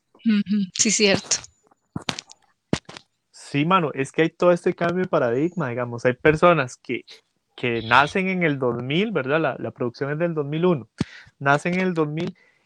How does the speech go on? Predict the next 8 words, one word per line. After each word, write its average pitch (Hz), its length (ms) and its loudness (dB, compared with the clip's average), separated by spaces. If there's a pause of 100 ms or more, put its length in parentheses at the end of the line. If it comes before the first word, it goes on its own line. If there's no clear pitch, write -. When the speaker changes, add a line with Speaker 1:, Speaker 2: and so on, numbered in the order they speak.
(200)
Speaker 2:
y 165 160 -4
ya 147 220 4
no 156 180 0
tiene 175 420 0
cerca 180 640 -2 (160)
una 165 320 0
vista 180 680 -6 (100)
natural. 131 680 -4